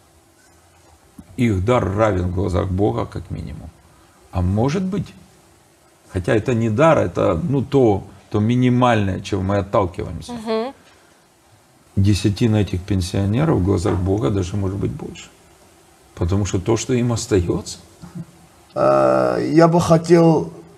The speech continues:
Speaker 3: прочесть от Агея такой очень интересный кусочек, всем известное местописание.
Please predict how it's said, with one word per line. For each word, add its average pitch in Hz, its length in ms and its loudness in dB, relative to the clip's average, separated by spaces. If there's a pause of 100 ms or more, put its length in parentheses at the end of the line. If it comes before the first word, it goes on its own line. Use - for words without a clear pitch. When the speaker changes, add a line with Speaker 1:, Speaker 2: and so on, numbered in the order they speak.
(840)
Speaker 3:
прочесть 160 540 0 (100)
от 151 140 0 (120)
Агея 151 580 2 (1300)
такой 143 480 2
очень 135 300 0
интересный 135 520 0
кусочек, 151 680 -2
всем - 460 0
известное 127 580 -2
местописание. 127 960 -2